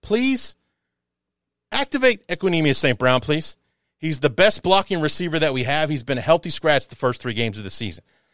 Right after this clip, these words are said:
Okay? I know that we're not going to get a lot from him in the passing game, but for what we're trying to do, he started every single game last year. I'm pretty sure he did. I know he started most of them anyway.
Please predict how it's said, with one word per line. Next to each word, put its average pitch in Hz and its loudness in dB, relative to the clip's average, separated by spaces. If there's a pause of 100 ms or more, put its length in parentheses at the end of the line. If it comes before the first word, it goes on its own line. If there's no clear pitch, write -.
(260)
Okay? 120 0
I 131 0
know 165 6
that 165 0
we're 147 0
not 156 0
going 147 0
to 143 -2
get 143 2
a 135 4
lot 135 2
from 139 -8
him 139 -2
in 147 -2
the 139 -4
passing 160 -2
game, 180 -2 (460)
but 135 0 (200)
for - -4
what 143 8
we're 190 4
trying 180 2
to 123 -10
do, 147 -2 (360)
he 202 0
started 196 4
every 170 4
single 151 0
game 131 0 (360)
last 151 0
year. 151 -4
I'm 117 -8
pretty 131 -4
sure 101 -6
he 87 -8
did. 92 -12 (580)
I 113 -6
know 135 4
he 131 4
started 123 4
most 131 2
of 117 -4
them 92 -10 (580)
anyway. 101 -6